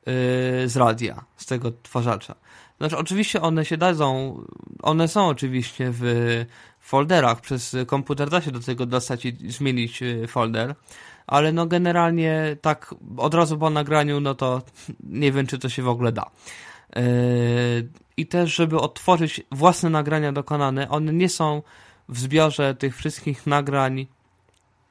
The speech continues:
M P trzy. Trzeba przejść do trybu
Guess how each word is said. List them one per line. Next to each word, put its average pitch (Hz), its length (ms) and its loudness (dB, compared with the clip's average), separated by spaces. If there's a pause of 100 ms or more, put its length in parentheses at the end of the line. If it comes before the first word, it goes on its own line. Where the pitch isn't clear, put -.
(720)
M 135 140 0
P 139 120 0
trzy. 151 260 0
Trzeba 151 280 0
przejść 160 340 0
do 151 120 0
trybu 143 580 2